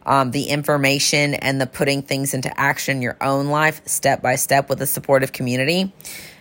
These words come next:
join Cycle Breakers if you're ready to join the cutting edge community and, uh, ready to have the keys handed to you to, to tweak your operating system to your liking and really live the life of your dreams. And you guys,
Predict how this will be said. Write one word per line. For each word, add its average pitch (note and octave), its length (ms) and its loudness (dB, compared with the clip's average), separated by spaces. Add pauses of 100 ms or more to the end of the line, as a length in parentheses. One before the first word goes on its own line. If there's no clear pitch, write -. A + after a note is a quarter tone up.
(140)
join D3+ 260 4
Cycle D3 380 4
Breakers E3 400 4
if D3 160 -2
you're C3 80 0
ready C3 280 4
to D3+ 120 0
join C#3 320 2
the C3+ 60 -2
cutting C3+ 300 2
edge C3+ 180 0
community D3 600 0 (560)
and, D3+ 340 4
uh, C#3 220 8
ready C#3+ 220 4
to D3 80 6
have D3+ 200 4
the C#3+ 60 -4
keys D3 360 -4
handed C#3 300 -2
to - 100 -4
you C#3 200 -2
to, C#3+ 140 -4 (160)
to - 120 -4
tweak D3+ 320 -2
your C#3+ 140 0
operating C#3+ 460 4
system C#3 440 -2
to D3 120 -4
your C3 320 4
liking C3 480 0
and A#2+ 180 -2
really C3 200 2
live B2 180 0
the B2+ 80 0
life B2+ 220 4
of C3 80 -4
your B2+ 140 0
dreams. C3 640 -2 (640)
And D3 480 4 (920)
you - 120 -2
guys, D#3+ 680 6